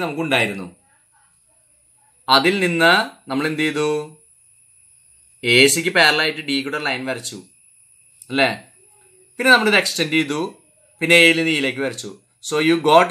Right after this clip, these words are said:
two triangles, കണ്ടോ? എ ഡി സിയും എ സിയും കണ്ടോ? ഒന്ന് പറയൂ, രണ്ടിന്റെയും ബേസ് എന്താണ്? രണ്ടിന്റെയും ബേസ് ഏതാണ്? എ സി ആണോ? യെസ്. ഇനി ഈ രണ്ട് ട്രയാങ്കിളിന്റെയും തേർഡ് വെർട്ടെക്സ്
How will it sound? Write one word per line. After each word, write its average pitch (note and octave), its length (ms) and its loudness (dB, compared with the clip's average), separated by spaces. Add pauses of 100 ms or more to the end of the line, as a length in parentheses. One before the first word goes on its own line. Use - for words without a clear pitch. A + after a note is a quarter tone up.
(260)
two E3+ 180 -2 (220)
triangles, E3+ 640 2
കണ്ടോ? F3 240 -2 (260)
എ C#3 40 -2 (140)
ഡി D3+ 80 -8 (140)
സിയും F3 340 -4 (220)
എ - 20 0 (120)
സിയും E3 280 -4
കണ്ടോ? D#3+ 220 0 (680)
ഒന്ന് C3+ 200 -6
പറയൂ, C#3+ 260 2 (160)
രണ്ടിന്റെയും C#3+ 560 -4 (100)
ബേസ് B2 380 -2
എന്താണ്? C3+ 380 0 (680)
രണ്ടിന്റെയും A#2+ 400 -4
ബേസ് B2+ 300 -2
ഏതാണ്? C3+ 280 0 (460)
എ C3 40 4 (100)
സി E3+ 160 -2
ആണോ? D#3 160 -2 (520)
യെസ്. A#2 240 0 (560)
ഇനി E3 140 2 (640)
ഈ C#3 100 -2 (120)
രണ്ട് D#3+ 240 0
ട്രയാങ്കിളിന്റെയും D#3+ 560 0
തേർഡ് D3+ 340 -2
വെർട്ടെക്സ് D#3+ 520 -6